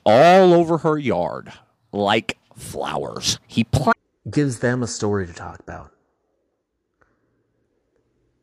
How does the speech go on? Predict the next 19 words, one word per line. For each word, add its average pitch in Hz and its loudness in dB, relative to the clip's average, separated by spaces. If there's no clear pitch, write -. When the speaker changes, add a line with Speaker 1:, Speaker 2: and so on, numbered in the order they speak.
Speaker 2:
You - -12
know, 117 -10
be 123 0
a 120 -4
different 113 -8
character 101 -8
at 87 -12
work 87 -14
sometimes. - -20
No 143 -4
one's 123 -6
gonna 104 -8
know. 95 -8
I - -10
used 123 -8
to 120 -4
work 107 -8
at 85 -20
Michaels 92 -14